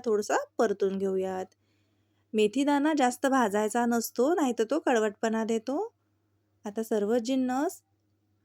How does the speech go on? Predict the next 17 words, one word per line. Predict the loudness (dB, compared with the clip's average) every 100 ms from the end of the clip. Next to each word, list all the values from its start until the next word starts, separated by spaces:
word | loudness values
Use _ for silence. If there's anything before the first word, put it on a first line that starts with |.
| _ _ -10
छान | -6 -2 -2
आता | -2 -2 0
या | 0
मिक्सरच्या | 0 -2 -4 -2 0
भांड्यामध्ये | 0 0 -2 0 2
घालून | 2 2 0 0
घेऊयात. | 2 0 0 -6 -8 _ _ _ _ _ _ _ _ -8
आता | -6 -2
इथे | -2 0
आपण | 0 2
ही | 2
मोहरीची | 4 2 2 0
डाळ | 2 4 2
जी | 0 2
घेतली | 0 0 2
होती, | 2 0 -2 0
त्यातल्या | 0 -2 -2 -2